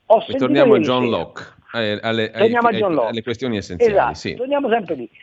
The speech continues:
Speaker 1: Ho sentito ieri sera dal mio amico Mario Giordano una roba che mi ha fatto rabbrividire. Il procuratore di Massa che invita a una conciliazione il proprietario di una casa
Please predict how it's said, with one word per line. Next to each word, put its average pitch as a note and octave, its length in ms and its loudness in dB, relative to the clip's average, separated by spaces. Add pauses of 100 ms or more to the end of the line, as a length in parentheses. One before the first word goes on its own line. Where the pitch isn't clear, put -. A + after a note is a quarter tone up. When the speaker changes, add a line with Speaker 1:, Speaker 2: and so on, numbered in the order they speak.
(140)
Speaker 1:
Ho F#3+ 100 -2
sentito C#4+ 320 -2
ieri G#3+ 260 2
sera F3 240 0
dal C#3+ 180 0
mio E3+ 120 -6
amico G3+ 320 0
Mario E3 300 -2
Giordano A#2+ 560 -2
una A3+ 160 2
roba D3 240 2
che F3+ 100 -4
mi G#3+ 60 -6
ha G3+ 60 -6
fatto A#3+ 300 -2
rabbrividire. F#3+ 920 -6 (1500)
Il F#3+ 180 -2
procuratore A3+ 720 2
di E3+ 120 -10
Massa - 680 -6 (580)
che B3+ 140 -2
invita G#3+ 880 0
a E3+ 160 2
una G#3+ 340 -10
conciliazione D3+ 1400 -8 (420)
il F#3 180 -12
proprietario A3 640 0
di E3+ 80 -8
una E3 180 -6
casa A#3 540 -2